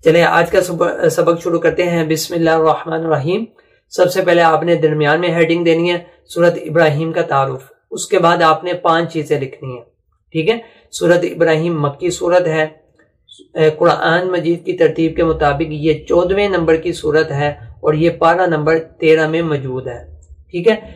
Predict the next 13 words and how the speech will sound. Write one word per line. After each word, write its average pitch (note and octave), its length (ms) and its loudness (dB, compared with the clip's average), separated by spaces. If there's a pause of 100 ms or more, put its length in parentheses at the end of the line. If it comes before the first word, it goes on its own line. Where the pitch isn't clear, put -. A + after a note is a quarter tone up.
(380)
इसमें F3+ 800 -2
बावन D#3+ 420 4
आयात D3+ 460 2
हैं, D#3+ 260 -2
फिफ्टी E3+ 400 -6
टू F3 200 -2
आयात B2+ 380 -2
है - 80 -10 (180)
और D3+ 180 -2
इसके F3+ 480 -6 (260)
सात D#3 400 0
रुकू C#3 400 -4
हैं। B2 160 -10